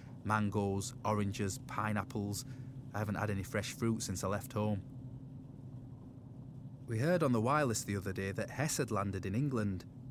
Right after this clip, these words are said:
That provoked a storm of discussion. The general opinion now seems to be that the matter is a result of a private quarrel between Hess and the other Nazi leaders and is not of any serious moment.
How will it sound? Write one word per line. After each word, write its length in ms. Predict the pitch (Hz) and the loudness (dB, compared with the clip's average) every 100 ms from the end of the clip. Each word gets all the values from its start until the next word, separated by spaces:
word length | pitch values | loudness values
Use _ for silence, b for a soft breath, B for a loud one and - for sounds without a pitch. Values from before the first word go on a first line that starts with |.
| - - - - | -10 -12 -12 -4
That 160 | 117 117 | -2 0
provoked 420 | 107 98 101 - | -2 0 -2 -2
a 40 | |
storm 380 | 110 - 110 113 | -4 0 2 2
of 80 | 104 | 2
discussion. 520 | 98 - 92 - 92 - - - - - - - - - - | 0 -4 -4 -4 -4 -6 -10 -14 -14 -14 -14 -14 -14 -14 -12
The 80 | - | -4
general 400 | 107 156 170 131 | 4 6 6 6
opinion 460 | 110 - 92 90 92 | 4 0 0 0 2
now 180 | 117 123 | 4 4
seems 320 | 117 104 98 | 2 2 2
to 80 | - | 0
be 120 | 98 | 0
that 160 | 98 85 | 0 0
the 40 | |
matter 360 | 101 104 - 104 | 0 0 0 -2
is 120 | 95 | 0
a 60 | |
result 400 | 95 92 95 95 | 0 -2 -2 -2
of 140 | 101 - | -2 -6
a 40 | |
private 520 | - - 117 120 113 | -4 2 4 4 0
quarrel 300 | - 95 90 | -2 -2 -2
between 360 | 87 - - 95 | -4 -6 -4 -4
Hess 400 | 87 117 98 - B B | 0 0 0 -4 B B
and 100 | - | -6
the 120 | 92 107 | 0 2
other 120 | 104 | 2
Nazi 380 | 98 95 - 92 | 2 2 0 -2
leaders 460 | 104 110 101 87 B B - | 0 0 0 -4 B B -4
and 100 | 98 | -2
is 100 | 101 | 0
not 140 | 107 | 0
of 100 | 98 | 0
any 120 | 95 | -2
serious 500 | 90 101 92 95 - | -2 -2 -2 -2 -2
moment. 400 | 98 98 92 87 | -2 -2 -2 -6